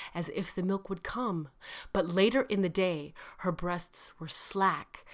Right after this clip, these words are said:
as if milk had already been given to someone or something," end quote. What the fuck?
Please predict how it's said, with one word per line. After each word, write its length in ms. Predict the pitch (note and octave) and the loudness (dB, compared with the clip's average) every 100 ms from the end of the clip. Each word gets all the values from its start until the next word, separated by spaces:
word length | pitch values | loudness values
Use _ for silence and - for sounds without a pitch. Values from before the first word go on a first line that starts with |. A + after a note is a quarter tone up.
| - - | -14 -2
as 140 | F#3 F#3 | 2 4
if 220 | F3 - | 2 4
milk 260 | F#3+ A#3 | 6 6
had 140 | G3 F3+ | 6 4
already 340 | F3 F#3 G3+ | 4 4 2
been 240 | G3 G#3 F3 | 4 2 2
given 560 | B3 A#3 F3+ D#3 D3+ - | 2 2 2 2 0 -2
to 100 | F3 | 0
someone 720 | - - E3+ F#3+ F#3 F#3 F#3 - - - | 2 2 2 2 0 -2 -4 -8 -12 -2
or 120 | E3 | 0
something," 1300 | - - E3+ E3+ - - - C3+ D#3 C#3 A#2 - - - | 2 2 0 -4 -8 -20 -14 -8 -8 -8 -12 -16 -20 -16
end 380 | C3+ C#3 C#3+ G#2+ C#3+ | -12 -8 -8 -10 -12
quote. 840 | - - - - _ - - - - - - | -14 -16 -16 -20 _ -14 -10 -10 -12 -20 -4
What 240 | C#4+ - | -2 0
the 160 | - F#4 | 2 2
fuck? 1080 | - - - - F3 F#3+ D4 - - - | 2 -10 -12 -8 -4 0 -2 -4 -14 -14